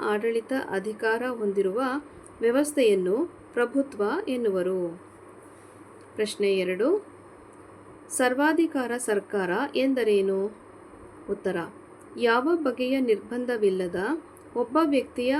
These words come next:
ಅಥವಾ ಒಂದು ಗುಂಪಿನ ಸರ್ಕಾರವನ್ನು ಸರ್ವಾಧಿಕಾರ ಸರ್ಕಾರ ಎಂದು ಕರೆಯುವರು. ಪ್ರಶ್ನೆ ಮೂರು, ಸಮತಾವಾದಿ ಸರ್ಕಾರ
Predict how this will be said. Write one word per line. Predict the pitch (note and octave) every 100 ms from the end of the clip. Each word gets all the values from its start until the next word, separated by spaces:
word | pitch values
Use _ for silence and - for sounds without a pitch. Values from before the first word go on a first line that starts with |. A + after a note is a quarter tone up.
| D4+ F#3
ಅಥವಾ | F#3+ F#3 F3+ G3+ E4 - - - -
ಒಂದು | A#3+ C4+ C#4+
ಗುಂಪಿನ | B3+ C4 C4+ E4 E4+
ಸರ್ಕಾರವನ್ನು | E4+ G#3+ G3 A#3 C#4 C#4+ A3 F#3 F#3 G3+ G#3+ - - -
ಸರ್ವಾಧಿಕಾರ | - A#3+ C4 D4 D#4 D#4 C4 A3 A#3
ಸರ್ಕಾರ | A3+ G3+ G3 G3+ F#3+ G3 C#4
ಎಂದು | - G3 C4+
ಕರೆಯುವರು. | D4 C4+ A3+ G3 F#3 F#3+ F#3 F3 - - - - - - - - - -
ಪ್ರಶ್ನೆ | G#3 G#3 G#3 G3+
ಮೂರು, | F#3+ F#3 F#3+ C#4+ G4+ - - - - - -
ಸಮತಾವಾದಿ | B3+ C4 C4+ E4 E4+ C#4+ A3+ C4
ಸರ್ಕಾರ | C4+ A3+ G3+ G#3 F#3+